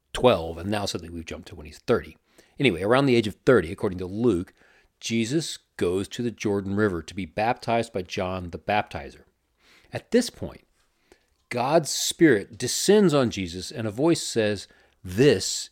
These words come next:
is my beloved Son, in whom I am well pleased." Several of the Gospels make a point about this incident. It's an interesting moment because somehow, in some way,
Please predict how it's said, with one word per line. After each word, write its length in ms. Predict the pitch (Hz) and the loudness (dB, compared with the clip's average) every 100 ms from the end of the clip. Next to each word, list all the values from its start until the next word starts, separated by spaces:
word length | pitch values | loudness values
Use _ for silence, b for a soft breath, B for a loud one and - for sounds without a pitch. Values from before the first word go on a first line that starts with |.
| - | -10
is 160 | 95 | -8
my 300 | 85 90 104 | -4 -2 -2
beloved 500 | 110 110 101 95 107 | -2 0 0 -2 -4
Son, 360 | - - 78 85 | -8 -10 -10 -10
in 140 | - 98 | -8 -6
whom 320 | 85 92 92 | -4 -4 -4
I 100 | 85 | -6
am 120 | 92 | -10
well 260 | 80 - - | -10 -14 -16
pleased." 520 | - 131 73 - - _ _ b b b b | -10 -8 -8 -14 -20 _ _ b b b b
Several 580 | - - 220 190 104 92 | -6 2 4 4 2 -2
of 80 | 90 | -4
the 80 | |
Gospels 540 | 110 190 180 - 101 104 | -2 0 0 -2 -4 -2
make 180 | 113 120 | -2 -4
a 60 | |
point 260 | - 240 101 | -2 0 2
about 200 | 90 - | 0 -4
this 160 | 123 | -4
incident. 460 | 160 165 98 76 76 _ _ b b b b - | -2 -2 -4 -8 -14 _ _ b b b b -12
It's 120 | - | -4
an 80 | 247 | -2
interesting 400 | 277 - 135 165 | -2 -2 -2 0
moment 320 | 277 82 - | -2 -4 -6
because 280 | 127 147 - | -4 -4 -2
somehow, 460 | 247 240 82 80 - | 0 0 -2 -6 -6
in 100 | 127 | -6
some 380 | - 254 294 | -4 -2 -2
way, 300 | 196 - 101 | -2 -6 -14